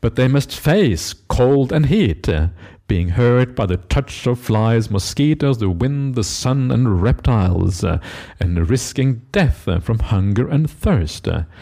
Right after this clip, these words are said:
this is the drawback of sensual pleasures apparent in this very life,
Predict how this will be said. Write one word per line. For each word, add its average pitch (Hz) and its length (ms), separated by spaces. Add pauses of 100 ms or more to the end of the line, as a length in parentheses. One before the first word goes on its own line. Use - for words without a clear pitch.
(360)
this 95 200
is 98 80
the 113 80
drawback 113 640
of 98 120
sensual 117 400
pleasures 131 460
apparent 113 600
in 104 180
this 98 240
very 95 380
life, 131 520